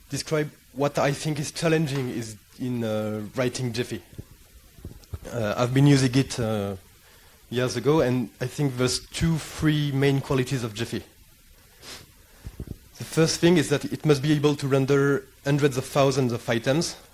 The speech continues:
or millions of items really smoothly, like, as often as possible, if possible, like, thirty times per second, without freezing the whole computer or even just the software itself. Also,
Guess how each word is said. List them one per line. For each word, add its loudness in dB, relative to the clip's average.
or 2
millions 4
of -6
items -4
really 6
smoothly, 0
like, 0
as -8
often 0
as 0
possible, 0
if -8
possible, -8
like, -4
thirty -8
times -4
per -4
second, -4
without 4
freezing 2
the 2
whole 4
computer 2
or 0
even 0
just -4
the -4
software -2
itself. -4
Also, 4